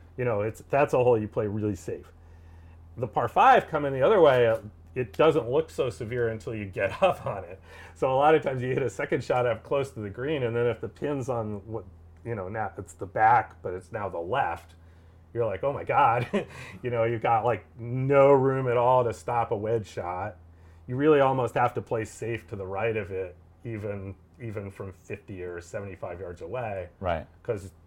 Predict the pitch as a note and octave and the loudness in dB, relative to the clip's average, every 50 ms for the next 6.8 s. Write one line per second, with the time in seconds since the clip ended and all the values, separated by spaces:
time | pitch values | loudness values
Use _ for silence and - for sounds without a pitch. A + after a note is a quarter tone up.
0 | - - - B2+ A2 F#2+ - - - A#2 G#2+ G2 - - G2+ F2 - - - - | -16 -10 -6 -6 -6 -6 -8 -10 -10 -10 -10 -10 -10 -10 -12 -12 -12 -14 -16 -16
1 | A2+ G2 - - G2 F2+ F2 F2 E2 F#2+ F#2+ F#2 F2 F2 E2 E2+ E2 - - A2+ | -16 -16 -14 -14 -12 -12 -10 -10 -12 -12 -12 -10 -12 -12 -12 -14 -16 -14 -10 -8
2 | G2+ F#2 F2 F#2 F#2+ F#2 F2+ - G#2+ F#2+ - G2+ F2 F2 E2+ - - - - G#2+ | -6 -6 -6 -8 -10 -12 -12 -14 -16 -16 -14 -14 -16 -16 -18 -20 -16 -8 -4 -4
3 | F#2+ F2 - F#2+ E2+ E2+ E2 E2+ - - E2+ E2 D#2+ D2+ D2+ D2+ C#2+ - - E2+ | -4 -4 -4 -8 -12 -12 -14 -16 -16 -14 -14 -14 -14 -16 -18 -20 -20 -16 -16 -16
4 | D#2 D2 - - - - - - - _ _ - - - - A2+ F#2+ F2 D#2 C#2 | -16 -16 -18 -20 -20 -20 -20 -20 -20 _ _ -20 -20 -10 -4 -2 0 0 0 -2
5 | C#2+ - - - - - - - - - - - - - - - A#2 C3 D3 E3 | -6 -12 -16 -20 -20 -20 -20 -20 -20 -20 -20 -20 -20 -20 -10 -4 0 2 2 2
6 | F3+ - B2 A#2 C3+ D#3+ G3 A3 A#3 A#3 G#3+ G#3 G3 D#3+ C3 G#2+ | 0 0 -2 0 2 2 4 4 4 4 4 4 6 6 4 4